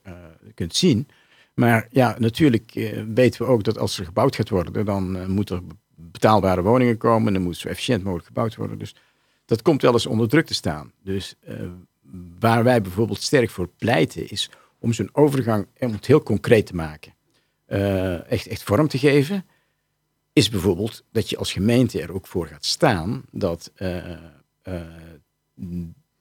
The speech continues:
kopers van een woning of, eh, ontwikkelaars naast het bouwen van die woningen ook een bijdrage leveren in het herstel van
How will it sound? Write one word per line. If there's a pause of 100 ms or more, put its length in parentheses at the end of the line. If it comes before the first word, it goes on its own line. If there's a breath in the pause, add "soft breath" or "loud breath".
(240)
kopers
van
een
woning (360)
of,
eh, (280)
ontwikkelaars (480)
naast
het
bouwen
van
die
woningen (380)
ook (160)
een
bijdrage
leveren (120)
in
het (140)
herstel (120)
van